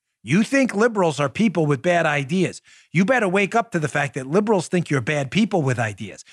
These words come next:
because there's a very big difference between those two things. And the sooner you wake up to that fact,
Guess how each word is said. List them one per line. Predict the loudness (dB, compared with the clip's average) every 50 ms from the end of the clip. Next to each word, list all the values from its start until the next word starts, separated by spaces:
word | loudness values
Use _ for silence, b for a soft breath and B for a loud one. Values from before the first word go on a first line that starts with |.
| B B
because | -4 -2 -2 0 0
there's | 0 -2 -2 -2
a | -6
very | -8 -8 -4 -2 0 0 0 0 -2
big | -4 -6 -6 -6 -6
difference | -8 -8 -8 -8 -10 -12 -10
between | -12 -14 -10 -8 -6 -6 -4
those | -4 -6 -8 -10 -10
two | -10 -10
things. | -8 -8 -12 -12 -12 _ -20 _ _ _ _ _ _ _ _ _ _ _ _ _ _ _ _ -6
And | -4 -4 -4
the | -2
sooner | -4 -4 -2 0 2 2 4 4
you | 4 2 2
wake | 2 2 2 2 0
up | -2 -2 -2
to | -2
that | 0 0 0 -2
fact, | -2 -2 -2 -2 -2 -4 -8 b